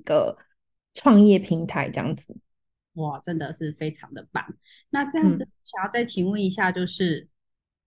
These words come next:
Speaker 2: 那我想要请问一下，就是，哎，电商平台有这么多，那你怎么去选择适合你的电商平台，跟你加入这个电商平台的初心又会是什么呢？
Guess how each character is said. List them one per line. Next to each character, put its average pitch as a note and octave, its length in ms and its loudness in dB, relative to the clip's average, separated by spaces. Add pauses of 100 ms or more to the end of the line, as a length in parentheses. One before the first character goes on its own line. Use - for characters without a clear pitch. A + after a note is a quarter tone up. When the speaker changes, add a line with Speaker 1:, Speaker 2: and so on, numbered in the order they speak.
(140)
Speaker 2:
那 C4 160 0
我 B3+ 80 0
想 G#3 280 2
要 B3 80 2
请 A3+ 280 -2
问 D4 120 -2
一 A3 200 0
下， A3 260 -2
就 A3+ 140 -2
是， A3+ 240 -4
哎， C#4 120 -4
电 D4+ 160 0
商 C4+ 220 -2
平 A3 100 -4
台 F#3+ 180 -4
有 F3+ 140 2
这 C4+ 200 -6
么 A3+ 120 -4
多， F#3 600 -2 (240)
那 C4+ 120 0
你 G#3 120 0
怎 G3+ 160 -6
么 E3 120 -2
去 A3+ 160 -6
选 D#3 260 -8
择 C#3 180 -12
适 A3+ 280 -6
合 E3+ 180 -4
你 D#3 160 -2
的 C3+ 160 -8
电 F#3 200 -4
商 F3 220 -4
平 D#3 200 -6
台， - 200 -14
跟 F#3 140 -2
你 D#3 100 0
加 G3+ 240 -6
入 C4 160 -4
这 A3 120 -4
个 F#3+ 180 -4 (160)
电 G3+ 160 -2
商 G3 200 -4
平 D3+ 200 -4
台 D#3 160 -8
的 - 160 -14
初 - 240 -8
心 F#3+ 260 -4
又 F#3 160 -2
会 E3 160 -4
是 D#3+ 160 -10
什 - 200 -8
么 G2 160 -16
呢？ A2+ 260 -10